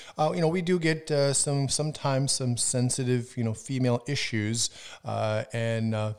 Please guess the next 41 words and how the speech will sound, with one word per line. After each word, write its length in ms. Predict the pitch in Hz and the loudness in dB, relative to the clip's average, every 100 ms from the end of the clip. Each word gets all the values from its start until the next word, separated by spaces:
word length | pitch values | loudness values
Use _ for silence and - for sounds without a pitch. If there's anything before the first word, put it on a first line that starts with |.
| - | -8
you 80 | 110 | -8
know, 120 | 107 - 139 123 _ - | -8 -14 -20 -20 _ -8
I'm 140 | 107 107 | -6 -4
sure 260 | - 117 | -2 -4
people 300 | - 113 107 | -2 -4 -2
would 120 | 104 | -4
not 320 | 107 104 107 110 | -4 -4 -4 0
want 240 | 107 107 | -2 0
that 200 | 107 - | -4 -4
to 60 | 101 | -6
be, 340 | 104 104 98 - | -4 -4 -6 -8
you 80 | 104 | -10
know, 60 | 92 | -6
kind 200 | 104 101 | -4 -4
of 200 | 95 - | -6 -6
public 360 | 104 104 101 | -6 -6 -6
knowledge. 420 | 104 98 101 98 | -2 -2 -2 -4
So, 260 | - 101 98 - | -6 -8 -10 -10
like 140 | 104 | -8
I 20 | |
said, 180 | 101 107 | -6 -6
we 100 | 101 | -6
do 120 | 101 | -6
try 180 | 107 104 | -4 -4
to 60 | 101 | -4
protect 320 | 104 101 98 | -8 -8 -6
everybody's 360 | 101 95 98 - | -8 -6 -6 -4
privacy 480 | 104 101 98 - | -2 -2 -2 -6
as 120 | 98 101 | -6 -10
much 180 | 95 | -8
as 80 | 101 | -10
possible. 640 | - 135 131 139 123 120 - - - - | -2 0 0 2 2 0 -6 -16 -16 -6
Uh, 300 | 107 107 107 113 | 0 2 2 0
and 280 | 123 120 117 | 0 2 2
we 200 | 123 123 | 2 2
love 260 | 117 131 | 2 2
the 60 | 131 | 0
questions 600 | - 139 - 151 156 147 | 4 4 4 2 2 0
'cause 160 | 127 113 | -2 -4
we 100 | 110 | -2
like, 380 | 113 117 113 | 0 0 -2